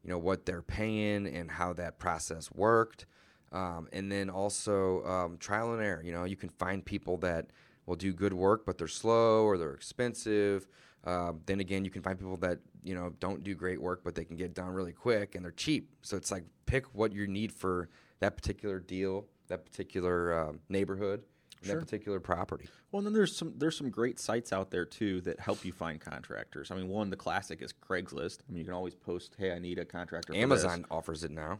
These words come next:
Speaker 2: Does it, does it really? I did
Speaker 1: It,
Speaker 2: not
Speaker 1: they
Speaker 2: know
Speaker 1: do
Speaker 2: that.
Speaker 1: home services now.
Speaker 2: Yeah,
Speaker 1: Mm-hmm.
Speaker 2: and then there's, uh, wasn't there Thumbtack? And
Speaker 1: Thumbtack is a good one.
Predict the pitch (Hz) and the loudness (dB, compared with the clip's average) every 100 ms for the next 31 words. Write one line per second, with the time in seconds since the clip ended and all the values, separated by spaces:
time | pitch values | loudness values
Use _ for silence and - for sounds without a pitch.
0 | - 113 117 - - 117 127 104 110 95 | -4 -2 0 -2 -6 -6 -4 -2 0 -2
1 | 101 95 101 82 98 101 98 113 107 76 | -2 -2 -2 0 -2 2 4 4 2 -6
2 | 71 73 98 87 87 87 104 98 98 95 | -8 -6 -4 -4 -4 0 2 2 0 -2
3 | 92 90 90 90 92 87 - 101 95 - | -4 -4 -4 -6 -6 -8 -4 -4 -4 -2
4 | 92 87 87 - 87 87 123 127 127 113 | -2 -2 -6 -10 0 6 6 6 6 6
5 | 113 110 104 113 104 113 113 117 120 | 6 0 4 4 6 4 6 4 2